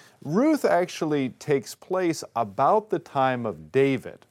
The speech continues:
So it'd be jumping forward, you know, a hundred fifty, two hundred years, something like that, to do Ruth, and then we'd come back to the timeline. So we've got a little fork in the road.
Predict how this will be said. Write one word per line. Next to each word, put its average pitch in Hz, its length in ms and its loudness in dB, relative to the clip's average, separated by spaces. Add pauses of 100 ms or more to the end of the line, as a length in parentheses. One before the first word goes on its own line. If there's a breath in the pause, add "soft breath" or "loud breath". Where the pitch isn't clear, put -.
(100)
So 135 240 0
it'd 160 120 0
be 202 120 -2
jumping 165 440 2
forward, 131 560 2
you 127 80 -2
know, 127 160 2
a 120 40 -2
hundred 123 280 -2
fifty, 123 380 -4
two 127 180 -4
hundred 120 300 -4
years, 110 280 -4
something 117 480 -6
like 107 280 -2
that, 107 320 0 (380 loud breath)
to 123 100 -2
do 127 180 2
Ruth, 120 460 2
and 107 120 -2
then 117 120 -2
we'd 113 160 -4
come 117 180 -4
back 107 240 2
to - 80 -18
the 98 120 -8
timeline. 113 560 -2
So - 320 2 (320 loud breath)
we've 110 140 -4
got 139 120 6
a 151 40 4
little 185 220 4
fork 185 360 0
in 170 100 0
the 156 80 -2
road. 160 440 2